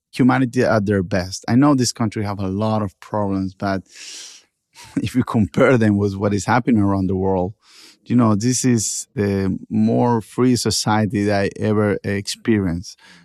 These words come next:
And, you know, I spent a lot of time also in Europe and in Latin America, and, you know, nothing beats the U S. But, you know, so first they have to feel proud of it.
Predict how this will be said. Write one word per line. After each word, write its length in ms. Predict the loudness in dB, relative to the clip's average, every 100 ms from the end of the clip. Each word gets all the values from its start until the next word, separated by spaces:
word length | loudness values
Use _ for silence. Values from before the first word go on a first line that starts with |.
| _
And, 420 | -2 2 2 2 2
you 60 |
know, 140 | 2 2
I 200 | 2 0
spent 320 | -2 0 2
a 60 | 2
lot 140 | 0
of 140 | -2
time 240 | -2 2 2
also 260 | 0 -2
in 140 | 2 4
Europe 440 | 6 6 4 0 _ -20 -20 _ 0
and 560 | 4 6 6 4 4
in 100 | 2
Latin 280 | 2 0 2
America, 640 | 4 4 4 2 2 2 2
and, 400 | 2 4 2 -2
you 140 | 2 4
know, 360 | 6 2 -2 -6 0
nothing 460 | 2 2 2 2
beats 340 | 4 0 -2 -2
the 260 | 0 2
U 240 | 4 4 4
S. 300 | 2 -2 -14 -20 -20 _
But, 180 | 2 2 0 _ _ -20 -20 -4
you 100 | 2
know, 320 | 4 4 2 -2 -4
so 280 | 2 2
first 460 | 2 2 4 4 4
they 120 | 2
have 200 | 4 0
to 100 | -4
feel 200 | -2 -2
proud 440 | -2 -2 0 2 2
of 120 | 2
it. 220 | 0 -2